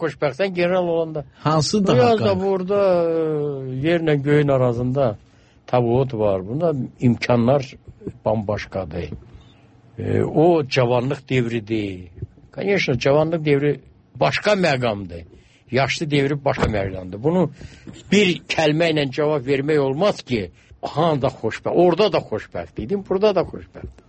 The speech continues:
Speaker 2: Yaxşıdır belə o optimistliyiniz, nikbin danışmağınız. Amma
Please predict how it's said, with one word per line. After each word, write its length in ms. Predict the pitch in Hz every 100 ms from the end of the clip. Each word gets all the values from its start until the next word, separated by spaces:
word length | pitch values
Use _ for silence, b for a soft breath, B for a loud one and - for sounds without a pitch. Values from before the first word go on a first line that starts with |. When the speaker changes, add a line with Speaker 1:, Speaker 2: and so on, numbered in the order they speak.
| _
Speaker 2:
Yaxşıdır 460 | 139 156 - 190 139
belə 280 | 110 110 110
o 300 | - 107 117 -
optimistliyiniz, 1000 | 135 - - 127 117 - 123 127 160 160
nikbin 380 | 123 - - 120
danışmağınız. 680 | 110 104 - 107 101 92 - B B B B B
Amma 400 | 143 170 208 202